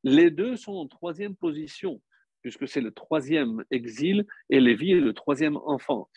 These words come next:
Donc les deux sont nés des instruments. Les deux portaient des couvre-chefs, parce que c'est les Kohanim, donc la tribu de Lévi. Euh,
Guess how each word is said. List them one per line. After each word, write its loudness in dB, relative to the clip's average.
Donc 2
les 8
deux -4
sont -6
nés -4
des -4
instruments. -4
Les 2
deux 2
portaient -4
des -4
couvre-chefs, -6
parce -14
que -12
c'est -10
les -6
Kohanim, -4
donc -4
la 2
tribu -4
de 4
Lévi. 4
Euh, 4